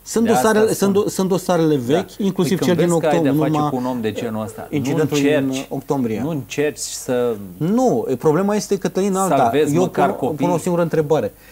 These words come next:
Speaker 1: Ce s-ar fi întâmplat, cine ar fi răspuns dacă, Doamne ferește, acest, uh, monstru i-ar fi omorât pe cei, pe cei trei, pe copii, că acolo e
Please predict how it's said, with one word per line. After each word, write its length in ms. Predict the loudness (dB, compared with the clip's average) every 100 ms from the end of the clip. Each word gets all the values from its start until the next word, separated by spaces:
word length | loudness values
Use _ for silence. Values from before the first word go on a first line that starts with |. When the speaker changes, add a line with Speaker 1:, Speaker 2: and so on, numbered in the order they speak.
| -20 -18
Speaker 1:
Ce 160 | -6 -4
s-ar 200 | 0 0
fi 120 | 0
întâmplat, 380 | 0 0 0 -2
cine 180 | 0 -4
ar 60 |
fi 140 | -2 -2
răspuns 320 | -2 -4 -2
dacă, 240 | -2 0
Doamne 260 | -2 0 -2
ferește, 400 | -2 -2 -2 -2
acest, 440 | -2 -2 -4 -4
uh, 200 | -2 0 0
monstru 540 | 0 -2 -4 -6 -6 -8
i-ar 200 | -2 -2
fi 140 | 0 -2
omorât 360 | 0 0 0
pe 140 | -2 -6
cei, 320 | -4 -4 -4
pe 80 | -2
cei 200 | -2 -2
trei, 320 | -2 -4 -6 -4
pe 140 | -2
copii, 520 | 2 0 0 0 0 -2 -16 -20 -8
că 100 | 0
acolo 340 | 0 2 0 2
e 440 | 0 0 0